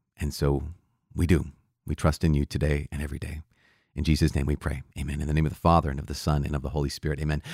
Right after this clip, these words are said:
So I know it's been kind of a theme recently where I keep, you know, I say something about the Proverbs, but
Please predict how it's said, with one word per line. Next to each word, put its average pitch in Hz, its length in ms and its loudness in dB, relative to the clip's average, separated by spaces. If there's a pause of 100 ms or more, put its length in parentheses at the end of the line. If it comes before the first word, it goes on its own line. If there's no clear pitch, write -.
(100)
So 98 240 8 (420)
I 120 80 6
know 107 120 8
it's 87 160 2
been 123 140 8
kind 98 120 8
of 78 80 6
a 78 60 8
theme 85 240 6
recently 82 320 6
where 78 120 8
I 78 60 6
keep, - 340 2
you 80 80 2
know, 78 60 6
I 73 60 6
say 98 160 6
something 78 240 0
about 73 160 4
the 73 60 -2
Proverbs, 73 480 2
but 78 180 2